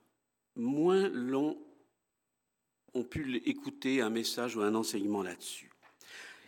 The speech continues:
Ne croyez pas que c'est parce que la Saint-Valentin est, je crois, dans la semaine là, que j'ai choisi ce livre. C'est pas du tout la raison. Mais je pense que, justement, il est trop cantonné, en tout cas dans mon église, il est très cantonné au mariage.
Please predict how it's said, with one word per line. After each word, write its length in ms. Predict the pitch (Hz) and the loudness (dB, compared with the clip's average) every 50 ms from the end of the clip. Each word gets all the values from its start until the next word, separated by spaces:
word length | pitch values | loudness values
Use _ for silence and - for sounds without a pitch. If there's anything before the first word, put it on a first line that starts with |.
| - - - | -20 -16 -6
Ne 120 | - 127 170 | 2 2 2
croyez 320 | 170 - 196 190 180 190 185 | 2 4 0 4 4 4 6
pas 120 | - 233 | 6 6
que 80 | 226 - | 6 6
c'est 140 | - 180 | 0 2
parce 180 | - 156 143 - | 2 0 -4 -2
que 120 | - 175 | -2 2
la 100 | 147 143 | 2 2
Saint-Valentin 720 | 139 - - 160 143 147 139 127 131 131 123 - 160 151 147 | 2 2 0 0 2 2 2 2 2 0 0 0 0 2 4
est, 280 | 127 113 113 113 110 | 4 4 4 2 0
je 120 | 104 107 107 | -2 -4 -6
crois, 240 | - - - 123 117 | -8 -6 -6 -6 -4
dans 140 | 101 95 92 | -2 -2 -2
la 120 | 90 92 | -2 -2
semaine 440 | - - - 123 156 185 170 120 104 | -4 -4 -4 -4 -4 -4 -6 -6 -6
là, 160 | 107 117 123 | -6 -6 -8
que 320 | - - - 101 95 95 95 | -8 -8 -6 -4 -4 -2 -2
j'ai 220 | 98 - 107 98 | -2 -4 -4 -4
choisi 340 | - - 117 95 87 123 131 | -2 -2 -2 -2 -2 -4 -6
ce 180 | - - 110 | -6 -4 -4
livre. 320 | 101 95 85 - - - - | -4 -4 -6 -12 -14 -12 -12
C'est 200 | - - - 117 | -12 -10 -10 -10
pas 220 | - - 208 196 147 | -10 -10 -10 -10 -10
du 160 | 135 131 - | -12 -16 -16
tout 160 | - - 151 | -10 -8 -6
la 100 | 127 117 | -6 -6
raison. 320 | 92 - - - - - - - _ _ _ _ _ _ _ _ - - - - - - - - - - - - | -8 -12 -16 -16 -16 -16 -18 -20 _ _ _ _ _ _ _ _ -20 -20 -20 -18 -18 -18 -18 -18 -18 -20 -12 -4
Mais 160 | 147 151 175 175 | 2 2 4 4
je 100 | 170 208 | 2 0
pense 340 | - - 254 - - - - | -2 -2 -2 -2 -2 -2 -4
que, 440 | - - 165 151 151 147 139 123 - - - - - - - | -2 0 2 4 6 4 4 2 -2 -6 -14 -20 -20 -12 -10
justement, 600 | 123 120 185 202 - - - 185 208 226 208 160 | -8 -6 -4 -4 -2 0 0 2 2 4 2 4
il 160 | 139 143 139 | 2 4 4
est 100 | 143 143 | 2 2
trop 180 | 139 - 220 220 | 2 -4 -4 -4
cantonné, 640 | - 185 156 143 - 160 151 165 170 175 151 123 - - - | 0 -2 -2 0 0 -2 0 2 2 2 2 0 -4 -10 -8
en 100 | 113 113 | -8 -8
tout 100 | - 170 | -6 2
cas 140 | 165 180 147 | 4 4 6
dans 100 | 127 123 | 6 6
mon 180 | 131 147 156 | 6 6 6
église, 380 | 143 123 - - 165 170 151 120 | 6 6 4 0 -6 -6 -6 -6
il 120 | 113 104 | -2 -2
est 80 | 120 120 | -2 -2
très 180 | - - 160 151 | 0 -4 -2 2
cantonné 340 | 151 147 143 - 143 139 | 2 2 2 2 2 4
au 80 | 151 135 | 4 4
mariage. 640 | 117 113 110 - - 113 90 87 87 - - - | 4 2 0 -2 -6 -8 -10 -10 -10 -12 -14 -14